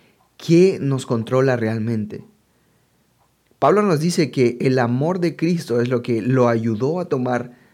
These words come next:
decisiones. ¿Qué es lo que domina nuestro pensamiento? ¿A quién o qué recurrimos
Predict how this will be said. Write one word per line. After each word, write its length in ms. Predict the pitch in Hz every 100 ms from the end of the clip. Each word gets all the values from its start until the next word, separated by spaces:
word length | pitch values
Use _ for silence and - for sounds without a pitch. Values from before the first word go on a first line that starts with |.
| _ _ _
decisiones. 800 | 104 101 95 92 110 98 98 - _ _ _ _ _ _ _ _ _
¿Qué 140 | 151 190
es 120 | 202
lo 100 | 190
que 100 | 131
domina 400 | 120 123 139 120
nuestro 300 | 113 107 110
pensamiento? 720 | 107 107 101 101 101 95 98 - - - -
¿A 220 | 123 117
quién 380 | 156 175 190 175
o 100 | 143
qué 180 | 160
recurrimos 920 | 170 156 135 120 139 180 135 110 120